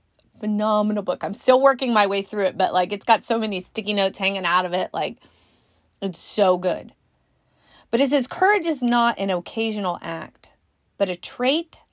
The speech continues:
of choice and will." <clears throat> Excuse me. Courage is not an occasional act, but a trait of choice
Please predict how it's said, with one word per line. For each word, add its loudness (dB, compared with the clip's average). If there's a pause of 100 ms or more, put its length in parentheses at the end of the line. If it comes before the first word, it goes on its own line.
of -6
choice -8 (460)
and -10
will." -12 (960)
<clears throat> -14
Excuse -6
me. -14 (2000)
Courage 4
is 0
not 2
an -2
occasional -4
act, 0
but 0
a -8
trait -6
of -8
choice -8